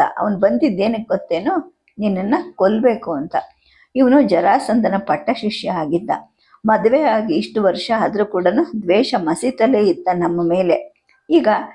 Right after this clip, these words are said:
ತನ್ನ ಹಳೆ ಗುಂಪಲ್ಲಿ ಸರಿಯಾದ ಯಾವ ಗಂಡು ಇಲ್ಲ ಅಂದ್ಬಿಟ್ಟು ನಮ್ಮ ಹುಡುಗ ಪ್ರದ್ಯುಮ್ನನ್ಗೆ ಕೊಡೋಕೆ ಒಪ್ಕೊಂಡ.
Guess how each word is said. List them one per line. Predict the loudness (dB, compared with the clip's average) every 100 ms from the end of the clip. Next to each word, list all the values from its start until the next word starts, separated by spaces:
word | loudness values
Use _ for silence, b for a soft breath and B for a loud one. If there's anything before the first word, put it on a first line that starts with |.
| B B -2
ತನ್ನ | 0 2
ಹಳೆ | 2 2 4
ಗುಂಪಲ್ಲಿ | 4 4 2 2
ಸರಿಯಾದ | 2 2 2 2 4
ಯಾವ | 4 2 2
ಗಂಡು | 0 2 2
ಇಲ್ಲ | 2 2 0
ಅಂದ್ಬಿಟ್ಟು | 0 -4 -4 -2 -4 b b -4
ನಮ್ಮ | 0 2 2
ಹುಡುಗ | 0 0 -2
ಪ್ರದ್ಯುಮ್ನನ್ಗೆ | -2 0 4 4 4 0 -4
ಕೊಡೋಕೆ | -2 0 0 2
ಒಪ್ಕೊಂಡ. | 2 2 -2 -2 0